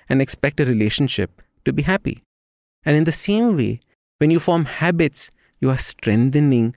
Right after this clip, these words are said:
that relationship that you have with yourself. So your super simple habit for self-love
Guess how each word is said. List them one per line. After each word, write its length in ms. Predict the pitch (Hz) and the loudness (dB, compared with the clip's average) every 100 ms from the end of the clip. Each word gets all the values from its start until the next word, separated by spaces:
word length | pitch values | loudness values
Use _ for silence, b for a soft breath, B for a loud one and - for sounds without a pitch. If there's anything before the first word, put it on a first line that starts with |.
| _ | _
that 180 | - 110 | -6 -4
relationship 720 | 104 95 101 127 110 92 - | -2 0 -2 -2 -4 -6 -6
that 160 | - 95 | -6 -6
you 80 | 87 | -4
have 240 | 85 82 | -4 -4
with 100 | 78 | -6
yourself. 400 | 82 - - - _ _ _ _ - | -6 -8 -12 -14 _ _ _ _ -6
So 180 | - | 0
your 80 | 131 | 2
super 240 | - 160 196 | 2 0 0
simple 280 | 208 202 | 0 0
habit 380 | 156 127 104 - - | 0 2 0 -2 -8
for 340 | - - 151 | -6 -2 -2
self-love 960 | 175 160 151 - 127 120 107 87 98 | -2 0 -2 -2 0 0 0 -2 -8